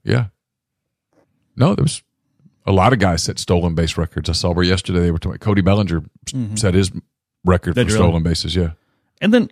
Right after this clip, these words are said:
Speaker 2: last thing, to not be a fan of anybody he played for, Tim Wakefield dying hit me yesterday.
Speaker 1: Mm-hmm.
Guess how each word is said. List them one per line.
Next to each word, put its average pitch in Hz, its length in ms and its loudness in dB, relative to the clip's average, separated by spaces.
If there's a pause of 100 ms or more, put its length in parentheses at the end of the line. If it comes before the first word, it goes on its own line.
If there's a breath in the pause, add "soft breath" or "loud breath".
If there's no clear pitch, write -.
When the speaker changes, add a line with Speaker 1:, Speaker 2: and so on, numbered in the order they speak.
(800 loud breath)
Speaker 2:
last 359 320 -2
thing, 123 600 2 (320)
to 196 120 6
not 269 280 4
be 262 140 6
a 190 60 4
fan 170 380 2
of 139 100 4
anybody 143 400 2
he 123 140 -2
played 113 320 0
for, 98 400 -4
Tim 277 240 6
Wakefield 123 500 2
dying 101 400 0
hit 107 200 -2
me 92 100 -10
yesterday. 82 580 -10 (240)
Speaker 1:
Mm-hmm. 82 260 -6